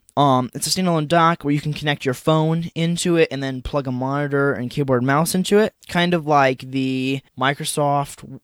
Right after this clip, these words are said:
product that they use with their Lumia nine fifty. Um, this phone is, it's, since it's so big, it's a little bit heavier than some of the other ones, and it's also got this good Samsung, on their website, they have some weird ways of describing their stuff, but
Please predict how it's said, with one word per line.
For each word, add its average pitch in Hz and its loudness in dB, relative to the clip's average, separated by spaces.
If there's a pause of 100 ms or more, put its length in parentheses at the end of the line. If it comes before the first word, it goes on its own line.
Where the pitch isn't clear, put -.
(180)
product 147 2
that 127 -2
they 104 -4
use 135 0
with 127 -10
their 127 2
Lumia 131 0
nine 127 0
fifty. 147 0 (460)
Um, 117 2 (580)
this 131 -2
phone 131 2
is, 113 -4 (580)
it's, 135 -4
since - 0
it's 170 -4
so 143 2
big, 120 0
it's - -10
a - -2
little 156 0
bit 139 0
heavier 156 0
than 151 2
some 147 0
of - -
the 143 4
other 143 4
ones, 156 -2
and 131 -2
it's 131 -4
also 165 0
got 156 -2
this 139 -6
good 147 4 (340)
Samsung, 139 -8 (380)
on 123 -4
their 139 2
website, 131 2
they 104 -4
have 123 -2
some 120 -6
weird 120 -2
ways 120 0
of 107 -8
describing 113 -2
their 107 -4
stuff, 113 -4
but 131 4